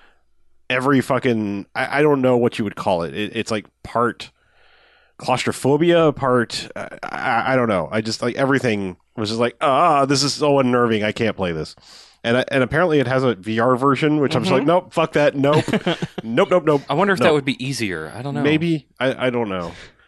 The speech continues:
Speaker 1: But
Speaker 3: Did you at least honk the horn a bunch?
Speaker 1: I, I did. I
Speaker 3: Okay.
Speaker 1: honked the, I,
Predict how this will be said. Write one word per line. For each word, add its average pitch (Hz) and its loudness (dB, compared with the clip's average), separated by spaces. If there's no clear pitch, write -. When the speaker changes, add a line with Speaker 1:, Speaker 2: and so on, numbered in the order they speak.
Speaker 1:
But 110 0
Speaker 3:
Did 135 -4
you 143 2
at 143 2
least 147 -2
honk 139 0
the 131 -4
horn 131 -2
a 147 -4
bunch? 160 -4
Speaker 1:
I, - -6
I - -6
did. 92 -6
I 101 -12
Speaker 3:
Okay. 87 -10
Speaker 1:
honked 101 -6
the, 90 -10
I, 104 -6